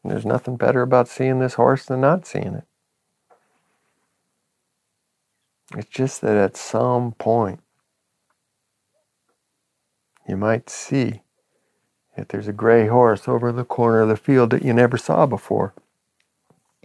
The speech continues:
In those Eastern traditions that talk about many lifetimes, it's like, oh, maybe that's a good description. We just ride many brown working horses through life, noticing this thing, that thing, the other thing.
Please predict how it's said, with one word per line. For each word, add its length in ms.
In 120
those 220
Eastern 400
traditions 580
that 120
talk 280
about 240
many 240
lifetimes, 640
it's 180
like, 200
oh, 260
maybe 280
that's 260
a 40
good 180
description. 600
We 120
just 280
ride 260
many 220
brown 400
working 340
horses 460
through 200
life, 300
noticing 520
this 180
thing, 260
that 300
thing, 220
the 140
other 200
thing. 280